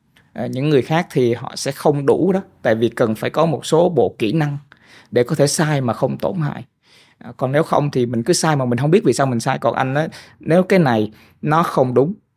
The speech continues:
mình sẽ học được một bài học ở chỗ này. Hay nói cách khác đó là anh đầu tư để mình kiến thức mình tốt hơn. Và sau này mình sẽ không đi vào trong những cái deal nó khác, hoặc là nó không có lợi cho mình,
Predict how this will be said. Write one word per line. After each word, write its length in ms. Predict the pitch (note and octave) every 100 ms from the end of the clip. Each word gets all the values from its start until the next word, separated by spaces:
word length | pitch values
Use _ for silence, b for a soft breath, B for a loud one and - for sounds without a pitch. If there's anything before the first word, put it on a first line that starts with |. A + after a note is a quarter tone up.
| _ _ _ _ -
mình 280 | C3 A#2+ G#2+
sẽ 140 | C#3
học 220 | C#3 A#2+
được 140 | A#2 A2+
một 140 | G2+
bài 100 | A2
học 180 | A#2 G2
ở 60 |
chỗ 160 | C3+ C3+
này. 260 | B2 G2+ -
Hay 180 | - C#3
nói 120 | D#3
cách 140 | F3
khác 140 | F3+ F3+
đó 160 | F3+
là 80 | D3+
anh 160 | B2+ B2+
đầu 140 | A2+
tư 240 | - C3+
để 120 | B2+ C3
mình 140 | A#2+
kiến 220 | A#2+ D3+
thức 180 | D#3 F#3+
mình 120 | B2+ G#2+
tốt 180 | F2+
hơn. 160 | - C#3+ - b b -
Và 120 | C3
sau 200 | - D3
này 160 | C#3
mình 160 | B2 A#2
sẽ 140 | -
không 440 | C#3+ C#3+ C#3 C#3 C#3
đi 160 | C#3+ C#3+
vào 160 | B2+
trong 180 | A2+ C#3
những 120 | B2+ D3
cái 120 | F3
deal 160 | D3+ D3+ D3 D3 - _ _ - -
nó 100 | D#3
khác, 220 | - F3+ - _ _ b b -
hoặc 240 | C#3 B2
là 100 | A#2+
nó 140 | A#2+
không 240 | C#3+ D#3+ C#3
có 100 | E3+
lợi 240 | D#3 -
cho 140 | - C3+
mình, 240 | B2 F3+